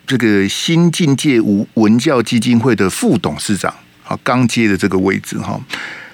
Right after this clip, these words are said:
那童先呢，他针对这个核一、核二，他有他的看法，好，就核能啊、核电啊，都他，他的看法。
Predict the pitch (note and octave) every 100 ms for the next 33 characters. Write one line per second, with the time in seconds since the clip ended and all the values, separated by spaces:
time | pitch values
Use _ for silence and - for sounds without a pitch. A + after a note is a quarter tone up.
0 | - F#3+ G3+ E3 - F3 G3+ G3 F#3+ F#3+
1 | F3 F3+ F3+ F3 D#3+ D#3 C#3 A2+ - C#3+
2 | C#3 A#2 B2+ A#2 A#2+ G#2 G#2 G2 - G2+
3 | - - _ _ - A2 G2+ - G#2 A2+
4 | G#2 F#2 F#2+ F#2+ G2 - F#2+ - G#2+ F#2
5 | F#2 G2 G#2 G2+ G2+ - - - -